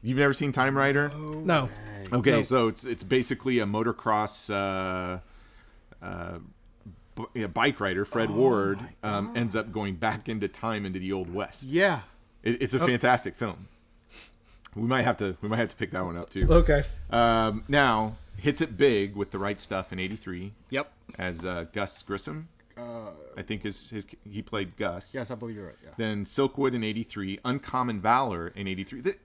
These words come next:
Speaker 1: Fred Ward is working his butt off,
Speaker 2: Yeah.
Speaker 1: right, in the eighties. Swing Shift in eighty-four, Secret Admirer in eighty-five, then Remo Williams, The Adventures Begin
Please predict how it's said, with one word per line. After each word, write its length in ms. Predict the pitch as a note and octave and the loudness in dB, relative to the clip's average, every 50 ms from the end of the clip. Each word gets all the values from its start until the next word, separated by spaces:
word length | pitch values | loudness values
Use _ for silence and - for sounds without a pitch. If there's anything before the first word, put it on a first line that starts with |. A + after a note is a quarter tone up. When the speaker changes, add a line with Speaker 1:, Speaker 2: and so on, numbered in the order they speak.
| _ - | _ -14
Speaker 1:
Fred 220 | - - F#4+ - - | -6 -4 -2 0 0
Ward 240 | D#3 E3 D#3+ C#3 | 2 4 4 4
is 120 | A#2 G2+ G2 | 2 0 0
working 360 | G#2 G#2+ A#2 A#2 - A#2 G2 | -2 -4 -4 -4 -4 -6 -8
his 100 | F2+ D#2+ | -8 -8
butt 320 | D#2+ E2+ - G#2 G2+ G2 | -10 -4 0 0 0 0
off, 200 | F#2 E2 D#2+ E2 - | 0 -4 -8 -6 -4
Speaker 2:
Yeah. 160 | A2+ G#2+ G2+ | -2 -2 -2
Speaker 1:
right, 300 | F#2+ G2 F#2+ F#2+ F#2+ F#2 - - | 0 0 0 0 0 -4 -6 -8
in 100 | G2 F#2+ | -6 -6
the 140 | G2 F#2+ F#2+ | -4 -2 -2
eighties. 420 | F#2 F#2 F2+ F#2 F#2 F#2 F#2 - - - - - _ - - _ | -2 -2 -2 -4 -6 -6 -8 -12 -16 -20 -20 -20 _ -20 -20 _
Swing 300 | - - - D3+ D#3 D#3 | -16 -4 -2 0 0 0
Shift 280 | C#3+ - D3 C3+ B2 - | 0 0 0 0 0 0
in 100 | B2+ A#2+ | -2 -2
eighty-four, 760 | A#2 A2+ A2 A2 - - - G#2+ G#2 G#2+ G2+ G2 G2 G2 G2 | -2 -2 -2 -4 -8 -6 -6 -2 0 0 0 0 0 -2 -4
Secret 320 | - - D3 B2+ C3 B2+ | -4 -6 -6 -4 -2 -2
Admirer 260 | A#2 A2 G#2+ G#2 G#2 G2+ | -2 -2 -2 -2 -2 -4
in 60 | G2 | -4
eighty-five, 600 | G2 F#2+ F#2+ F2+ - G2+ F#2+ F#2 F#2+ F#2+ F#2 E2+ | -4 -6 -6 -6 -4 -2 -2 0 0 -2 -4 -4
then 180 | F#2 G2+ F#2 F#2+ | -6 -6 -6 -4
Remo 240 | G2+ A2+ A2+ A2+ G#2+ | -4 -2 0 0 0
Williams, 380 | G2+ G2+ G2 F#2+ F#2+ F#2 F2 | 0 0 -2 -2 -4 -6 -6
The 60 | F2+ | -8
Adventures 380 | F2 E2 F#2+ F#2 - - F#2+ F2 | -6 -6 -6 -8 -6 -6 -8 -8
Begin 440 | - F#2 F2 F2+ F2+ E2+ E2+ E2+ | -8 -8 -6 -6 -6 -6 -8 -10